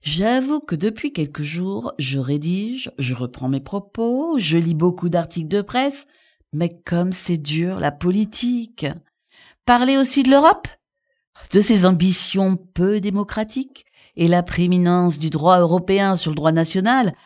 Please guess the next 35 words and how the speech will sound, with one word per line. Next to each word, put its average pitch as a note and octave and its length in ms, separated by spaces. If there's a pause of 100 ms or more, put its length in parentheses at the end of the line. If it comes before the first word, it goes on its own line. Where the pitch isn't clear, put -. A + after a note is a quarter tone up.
(140)
avec F3 320
pour F3+ 160
conséquence F3+ 720
le E3 80
non-respect F3+ 1000
des D3 200
peuples F#3 560
européens. A#2+ 580 (1080)
Finalement, B3+ 460 (200)
allez, D3 320 (120)
je D#3+ 100
vais A3 100
commencer. G#3+ 520 (480)
C'est - 200
décidé, C4 580
je A#3 80
vais A#3+ 80
vous A3 140
parler G#3+ 580
avec F#3 380
peut-être C4+ 500
un G#3 60
peu G3+ 160
d'humour, F#3 540
je F#3 100
sais F3+ 140
pas G#3 120
si G3 140
on F#3+ 80
peut F3+ 120
y F3 40
arriver, E3+ 400 (480)
du A#3+ 400
renouveau A3+ 480
démocratique. D3+ 960